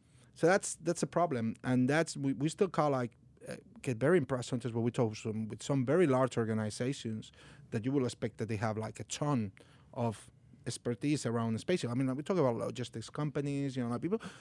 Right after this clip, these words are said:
companies who are managing a lot of infrastructure on the field. So, you know, like, well, there's gonna be a lot of spatial analytics going on in this space. And then you find out that, no, that's not the case. They have, like, very few people, you know, working on, on the spatial.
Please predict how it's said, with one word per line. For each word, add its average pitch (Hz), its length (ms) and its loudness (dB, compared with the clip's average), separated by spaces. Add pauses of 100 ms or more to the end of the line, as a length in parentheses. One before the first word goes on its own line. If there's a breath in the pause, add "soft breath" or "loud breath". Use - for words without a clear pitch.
(240 loud breath)
companies 208 360 4
who 143 160 2
are 139 180 6
managing 135 600 0
a 123 80 -4
lot 131 260 4
of 123 100 0
infrastructure 117 840 -4
on 127 220 4
the 110 80 2
field. - 340 -2
So, - 140 -6
you 120 160 -2
know, 113 120 0
like, 110 180 -6
well, 127 260 -2 (100)
there's 127 240 -10
gonna 151 180 2
be 123 100 -6
a 117 40 -8
lot 123 240 -4
of 120 80 -4
spatial 117 420 0
analytics 120 460 4
going 120 240 4
on 113 140 0
in 113 80 -2
this 101 100 -10
space. 123 260 -4 (520 loud breath)
And 190 140 6
then 254 120 10
you 233 80 4
find 180 260 6
out 175 160 4
that, 131 120 4
no, 190 300 0
that's - 180 -2
not 175 100 2
the 175 80 0
case. - 340 -4 (180)
They 139 120 0
have, 160 180 2
like, 135 180 6
very 190 260 8
few 175 220 4
people, 160 280 2
you 127 120 4
know, 127 80 2
working 127 360 -2
on, 120 320 2
on 127 140 2
the 120 80 2
spatial. 131 400 -4